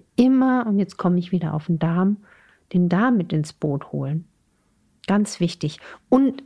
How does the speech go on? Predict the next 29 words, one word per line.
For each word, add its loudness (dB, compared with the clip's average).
eben 2
auch 0
an 2
die 4
Leber 2
denken, 0
also 0
Entgiftungsorgane 0
anregen, 0
ob -8
das -4
jetzt -4
mit 2
einem 0
Bitterspray 0
ist, -6
ohne 0
Alkohol 2
oder 2
mit 0
Löwenzahntee, 0
weil 0
so 2
nehmen 2
wir 0
der -2
Haut 0
den 2
Job 0